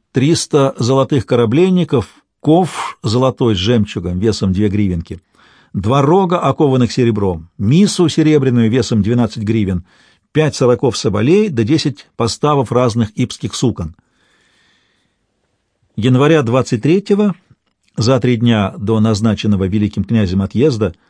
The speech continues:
вошёл во время раннего завтрака к Ивану Васильевичу дворецкий Русалка и доложил: "Дары-то всё ещё шлют, государь.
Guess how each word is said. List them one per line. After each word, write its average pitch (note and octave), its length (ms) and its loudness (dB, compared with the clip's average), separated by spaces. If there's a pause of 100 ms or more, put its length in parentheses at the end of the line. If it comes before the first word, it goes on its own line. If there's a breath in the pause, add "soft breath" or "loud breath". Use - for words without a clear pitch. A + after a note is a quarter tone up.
(880)
вошёл F#3+ 520 2
во F3 140 2
время D#3 280 2
раннего C3+ 340 2
завтрака A#2 680 0
к - 80 -6
Ивану B2 240 2
Васильевичу D3 460 0
дворецкий B2 460 0
Русалка D3+ 520 -2
и A2+ 140 -4
доложил: A#2 540 -2 (1040)
"Дары-то D3 480 0
всё C3+ 180 -4
ещё D#3+ 180 0
шлют, D#3+ 280 -2
государь. C3+ 420 -4